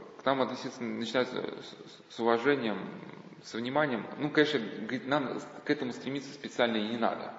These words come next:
Просто это как бы происходит даже помимо нашего желания. Вот как, э, И-, Иоанн Кронштадт говорил, что милосердный человек,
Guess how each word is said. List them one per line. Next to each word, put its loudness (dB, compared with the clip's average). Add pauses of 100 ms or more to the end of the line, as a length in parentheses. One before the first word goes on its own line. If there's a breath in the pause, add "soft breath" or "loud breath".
(1000 loud breath)
Просто 0
это -8
как 0
бы -6
происходит 2
даже 2 (560)
помимо 2
нашего 0
желания. 2
Вот -8
как, -4 (880 loud breath)
э, 0 (880)
И-, -8
Иоанн 2
Кронштадт 2
говорил, 2
что 4
милосердный 6
человек, 4